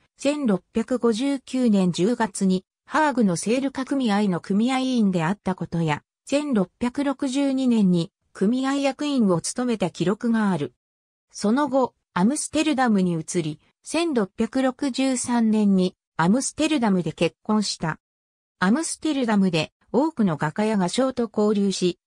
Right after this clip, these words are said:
千六百六十八年に、アムステルダムの市民権を得て、生涯アムステルダムで過ごした。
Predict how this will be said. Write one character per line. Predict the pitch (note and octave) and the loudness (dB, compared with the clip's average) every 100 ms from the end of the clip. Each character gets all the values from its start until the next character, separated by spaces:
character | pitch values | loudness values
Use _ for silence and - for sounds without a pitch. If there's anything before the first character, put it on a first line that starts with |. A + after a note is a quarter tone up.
| _ | _
千 | - D4 C#4+ | -2 -2 0
六 | G3+ - - | -2 -2 -4
百 | A#3+ C4 | -2 0
六 | C4 B3+ C#4 | -2 0 -2
十 | C4+ C#4 | 0 0
八 | A#3 A#3+ - | 0 -4 -2
年 | B3+ F#3+ D#3 | 0 2 2
に、 | D#3 - _ - | -2 -4 _ -2
ア | F3+ | 0
ム | C#4+ | 0
ス | - | -4
テ | - D#4 | -2 0
ル | D4 | 0
ダ | B3+ | 2
ム | G#3+ | 2
の | F3+ E3 | 0 -2
市 | - | 0
民 | F#3+ C#4 C#4 | 0 0 -2
権 | - A3 F#3 | -2 0 2
を | E3 | 2
得 | E3+ | 0
て、 | - D3+ - _ _ | -2 -6 -6 _ _
生 | - D4 D4+ | -4 -2 0
涯 | B3 A3 F#3 | 2 2 2
ア | D#3 | 2
ム | G3 | 0
ス | B3 - | -2 -4
テ | D#4 | -4
ル | C4+ | -2
ダ | A3 | 0
ム | G3 | 0
で | F3+ E3 | 0 -4
過 | - | -4
ご | D#3+ E3 | -4 -4
し | - | -6
た。 | C#3 C3 | -8 -10